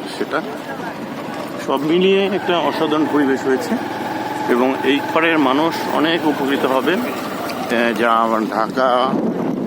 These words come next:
মাওয়া, সৈয়দপুর, মুন্সিগঞ্জ সব কিছু মিলেই একটা সংযোগ সড়কের যে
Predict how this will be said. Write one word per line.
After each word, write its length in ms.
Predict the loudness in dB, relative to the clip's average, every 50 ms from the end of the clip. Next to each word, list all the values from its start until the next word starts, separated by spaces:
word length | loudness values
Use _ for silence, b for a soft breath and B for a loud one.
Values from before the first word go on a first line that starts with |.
| -4 -6 -6 -6 -4 -2
মাওয়া, 480 | 0 0 2 2 4 2 4 2 2 0 -2 -6 -8 -8 -6 -6 -6 -8 -8 -6 -6 -6 -4 -4 -4 0
সৈয়দপুর, 500 | 2 4 4 4 2 2 2 2 4 4
মুন্সিগঞ্জ 560 | 4 2 2 0 0 0 0 0 0 0 0 -4 -6 -8 -10 -10 -10 -10 -10 -8 -8 -8 -8 -6 -2 0
সব 180 | 0 0 0 0 -2 -2
কিছু 260 | 0 0 0 2 2
মিলেই 560 | 2 2 4 4 4 4 2 2 2 2 0 -2 -2 -4 -4 -4 -4 -6 -6 -6 -6 -4 -4
একটা 280 | -4 -2 -2 -2 -2 -2 -4 -4 -2 -2
সংযোগ 320 | 0 2 2 4 2 2 2 2 0
সড়কের 400 | 2 2 2 2 2 2 2 2
যে 220 | 4 4 4 2